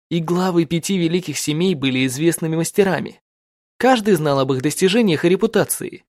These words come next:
и в их руках была реальная власть. Много раз, когда они хотели убить обидчика, им ничего не нужно было делать самим.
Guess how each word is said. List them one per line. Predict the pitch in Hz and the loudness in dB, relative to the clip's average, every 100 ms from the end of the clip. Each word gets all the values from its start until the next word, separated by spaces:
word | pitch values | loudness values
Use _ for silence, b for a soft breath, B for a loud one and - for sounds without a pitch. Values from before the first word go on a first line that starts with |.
| _ _ | _ _
и | 143 | 0
в | 143 | 2
их | 139 | 2
руках | 143 135 175 143 | 0 0 0 0
была | 135 135 131 | 0 2 2
реальная | 139 131 127 127 147 | 2 0 -2 -2 -4
власть. | 147 127 - - - _ _ _ _ _ | -4 -6 -8 -16 -20 _ _ _ _ _
Много | 180 220 247 220 | 2 2 4 4
раз, | 220 | 2
когда | 220 160 147 | 0 2 2
они | 147 | 2
хотели | 147 165 190 175 | 2 2 4 2
убить | 151 196 151 | 2 2 0
обидчика, | 131 202 - 151 - | 0 -2 -2 -4 -6
им | - 156 147 | -4 -4 -2
ничего | 151 156 151 | 0 0 2
не | 190 160 | 2 2
нужно | 170 160 | 0 0
было | 151 147 139 | 0 2 2
делать | 151 156 156 | 2 0 0
самим. | 185 185 135 107 | -2 -2 -4 -10